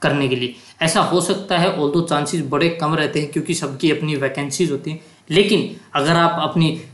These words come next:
कुछ extra achievement अगर आपकी हैं, extra curricular activity आप करते हो, तो उनको भी साथ ले जाइए, they will add on।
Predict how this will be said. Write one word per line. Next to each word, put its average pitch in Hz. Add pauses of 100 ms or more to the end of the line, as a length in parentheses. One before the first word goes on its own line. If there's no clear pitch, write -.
(140)
कुछ -
extra 165
achievement 170
अगर 156
आपकी 143
हैं, 139
extra 151
curricular 156
activity 165
आप 147
करते 135
हो, 143
तो 143
उनको 175
भी 175
साथ 147
ले 143
जाइए, 143
they 151
will 160
add 139
on। 135